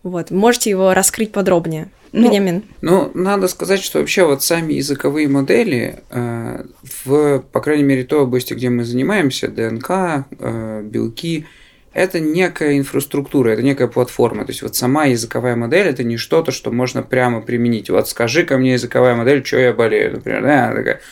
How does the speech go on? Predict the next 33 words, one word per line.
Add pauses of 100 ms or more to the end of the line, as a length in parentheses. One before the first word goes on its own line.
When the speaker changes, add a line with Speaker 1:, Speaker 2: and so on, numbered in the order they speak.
(180)
Speaker 3:
"Ты,
дорогой
мой",
значит, (100)
вот.
Нет. (800)
То
есть
это
Speaker 1:
То
есть
не
как
чат
G
P
T,
типа,
напиши
мне
текст,
э,
и
он
тебе
выдаст (100)
какой-то
результат. (160)
Speaker 3:
Да,
Speaker 1:
Мгм.
Speaker 3:
да,
не
так.